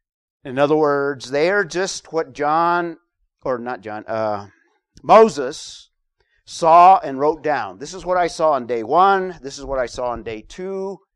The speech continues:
And he went through six days of creation, and then he saw God resting on day seven. But they're not chronological. These are just what he saw,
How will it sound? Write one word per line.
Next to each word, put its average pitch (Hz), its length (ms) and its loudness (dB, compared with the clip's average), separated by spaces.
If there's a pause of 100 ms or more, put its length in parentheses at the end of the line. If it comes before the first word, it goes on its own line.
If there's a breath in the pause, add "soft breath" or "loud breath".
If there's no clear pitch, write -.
(420)
And 127 300 -8
he 127 100 -12
went 123 280 -10
through 123 140 -18
six - 320 -16
days 113 240 -10
of 98 80 -20
creation, 156 800 -10
and 123 220 -18
then 139 160 -12
he 135 120 -16
saw 123 240 -6
God 110 300 -6
resting 123 540 -8
on 107 180 -16
day 104 160 -14
seven. 104 420 -10 (640)
But - 120 -20
they're 117 100 -10
not 170 300 -4
chronological. 160 720 2
These 135 200 -12
are 151 60 -14
just 135 300 -16
what 135 160 -10
he 127 160 -18
saw, 104 320 -14